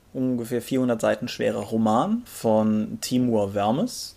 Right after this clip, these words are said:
Timur Vermes ist, soweit ich weiß, eigentlich Journalist und feiert mit diesem Buch jetzt sein Debüt. Das Buch ist bei Eichborn erschienen und schon auf den ersten Blick was anderes, weil das Cover ist komplett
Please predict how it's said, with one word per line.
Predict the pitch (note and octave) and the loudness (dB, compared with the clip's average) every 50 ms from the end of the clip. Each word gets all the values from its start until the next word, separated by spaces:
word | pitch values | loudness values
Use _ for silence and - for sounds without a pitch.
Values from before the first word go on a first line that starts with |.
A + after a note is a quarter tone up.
| _ | _
Timur | - - A#2+ A2+ G#2+ G2 | -4 -2 0 0 0 0
Vermes | G2+ G2+ G#2+ A#2 B2+ C3 B2+ - - | 2 2 2 2 2 0 -2 -4 -6
ist, | - A2 G#2+ - - - - - - - | -6 -6 -4 -4 -4 -4 -6 -10 -12 -8
soweit | - G#2+ G#2+ G#2+ A2 | -2 2 2 2 2
ich | G#2+ A#2 | 2 4
weiß, | G#2 A2 C3+ - - | 4 4 4 2 0
eigentlich | - A2+ A2 A#2+ B2 A#2+ A2 A2 - | 0 0 0 0 0 -2 -4 -4 -2
Journalist | A#2 A2+ A2+ A2 G#2 G#2 B2+ F3 - - - - | 0 2 4 4 4 4 2 2 0 -4 -4 -4
und | - A2+ A2 | -2 -2 -2
feiert | - - G#2+ G#2+ A2 A2 A2 A2 | -4 -4 -2 0 0 0 0 -2
mit | G#2+ G#2+ | -2 -2
diesem | A2+ G#2+ G#2 G2+ | -2 -4 -4 -2
Buch | - A2+ G#2+ - - | -2 -2 -2 -2 -4
jetzt | A#2+ A2+ - - - - A#2+ | -6 -6 -6 -8 -8 -8 -6
sein | G#2+ - G2 G2 G2+ G2 G2+ | -4 -4 -4 -2 -2 -2 0
Debüt. | A2 A2 A2+ C#3 D3 C#3+ A#2 G#2+ - | 2 2 4 4 4 4 2 2 2
Das | - D#3 | 2 4
Buch | D#3 A#3+ A#3+ | 4 4 4
ist | A3+ A3 | 4 6
bei | - - - | 6 4 4
Eichborn | - A2+ C#3 D#3 - - G3 F#3+ F#3+ | 6 4 0 0 0 0 0 0 0
erschienen | F#3+ F3+ - - G#3+ G#3 G#3+ G#3+ G#3+ G3+ F#3 | -2 -4 -4 -2 -2 0 2 2 0 0 0
und | - C#3+ D3 D3 D3+ D3+ | 0 2 2 4 2 0
schon | D#3 - - E3 D#3+ - | -2 -2 0 0 0 0
auf | C#3+ C#3+ | -2 -2
den | - C3+ C3 | -2 -2 0
ersten | - - - - C3+ | 0 -2 -2 -2 -2
Blick | A#2+ B2 B2+ B2+ - - | 0 0 -2 -2 0 0
was | A2+ A2+ - | 0 2 2
anderes, | - A#2+ D3 F3 F#3+ A3 G#3+ G#3+ - - | 2 2 2 0 0 -2 -2 -2 0 0
weil | B2 A2+ | 2 2
das | A#2 - - | 2 0 0
Cover | - B2+ A#2+ A#2+ C3 - | 0 0 2 2 2 0
ist | - - - - | 0 -2 -4 -4
komplett | A#2 A2 A2 - G#2+ G#2+ - - | -4 -2 2 2 2 2 0 -4